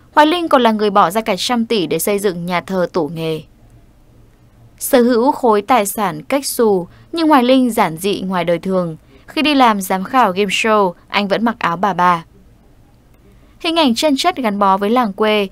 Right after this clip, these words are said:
khiến nam danh hài được khán giả ngưỡng mộ. Được coi là người đàn anh dạy cho Mister Đàm cách chơi kim cương,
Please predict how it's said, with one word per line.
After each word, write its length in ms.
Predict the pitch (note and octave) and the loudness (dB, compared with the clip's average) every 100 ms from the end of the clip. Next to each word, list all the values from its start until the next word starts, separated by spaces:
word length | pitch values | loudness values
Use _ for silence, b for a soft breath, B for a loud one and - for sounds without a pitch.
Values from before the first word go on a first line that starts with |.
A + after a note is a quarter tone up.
| b - | b -4
khiến 220 | C4 B3+ | 0 4
nam 160 | D4 | 2
danh 180 | C4+ C#4 | 2 0
hài 300 | B3+ A3 G3 | 0 0 -2
được 240 | F3+ F#3+ - | -2 -2 -2
khán 220 | F3+ G3+ | -6 -2
giả 200 | A#3 D#3+ | 0 0
ngưỡng 260 | E3 E3+ | -4 -2
mộ. 240 | G#3+ G#3 - _ _ - - - - - - - - - - - | 2 2 0 _ _ -20 -20 -20 -20 -20 -20 -20 -20 -20 -20 -6
Được 160 | E4 D4 | -2 4
coi 200 | E4 D4+ | 4 4
là 80 | |
người 120 | B3+ A#3+ | 2 2
đàn 180 | A#3 | 2
anh 240 | A3+ B3 A#3+ | 0 -2 -2
dạy 160 | A3 G3+ | -2 -2
cho 120 | A3+ | -2
Mister 280 | C4+ A#3+ G#3 | -2 -2 0
Đàm 240 | G3 F3+ | 0 -2
cách 180 | - C4+ | -6 -4
chơi 160 | C4 A3+ | -4 -4
kim 220 | G#3+ G3+ | -4 -4
cương, 340 | - A3 F#3+ | 0 0 0